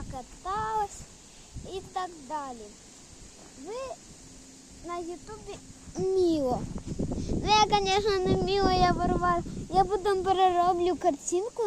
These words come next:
і ім'я. Просто я думаю, що буду знімати,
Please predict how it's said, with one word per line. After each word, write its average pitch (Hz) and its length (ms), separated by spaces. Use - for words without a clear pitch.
і 320 140
ім'я. 311 260
Просто 330 580
я 339 220
думаю, 349 440
що 339 160
буду 302 300
знімати, 330 560